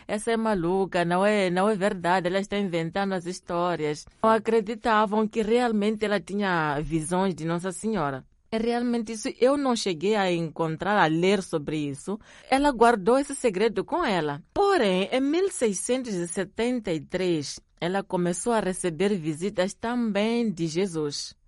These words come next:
E uma das aparições, ela descreve que ela estava na adoração, e essa imagem que é muito comum, se o querido ouvinte colocar na internet, Santa Margarida Maria Alacoque, a primeira imagem que vem é essa. Ela ajoelhada,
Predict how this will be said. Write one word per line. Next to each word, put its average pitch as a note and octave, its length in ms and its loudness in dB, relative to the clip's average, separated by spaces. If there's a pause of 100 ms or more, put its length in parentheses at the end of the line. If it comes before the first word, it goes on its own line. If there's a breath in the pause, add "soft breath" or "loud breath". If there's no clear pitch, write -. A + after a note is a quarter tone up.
(120)
E C#4 120 -2
uma E4+ 240 2
das A#3 260 0
aparições, A3 1200 -2
ela G#3 300 0
descreve F3 840 0
que F3 360 0 (240)
ela B3+ 180 0
estava A#3 360 0
na F#3 140 2
adoração, D#3+ 800 -2 (280 loud breath)
e F#3 80 2
essa A#3+ 260 -2
imagem G#3 380 2
que - 120 -2
é G#3 40 2
muito G#3+ 360 0
comum, F3+ 360 0
se F3 420 0 (320 loud breath)
o E3 60 -12
querido G3 320 2
ouvinte F#3 340 0
colocar F#3+ 500 0
na E3+ 140 0
internet, E3+ 720 -2
Santa F3 260 -4
Margarida D#3+ 500 -4
Maria D#3 220 -4
Alacoque, E3 420 -4
a G3+ 120 0
primeira A3+ 380 0
imagem G3+ 340 0
que F3 160 -4
vem G#3 320 0
é E3+ 160 0
essa. C#3 340 -6 (260 loud breath)
Ela G#3 220 2
ajoelhada, E3 800 0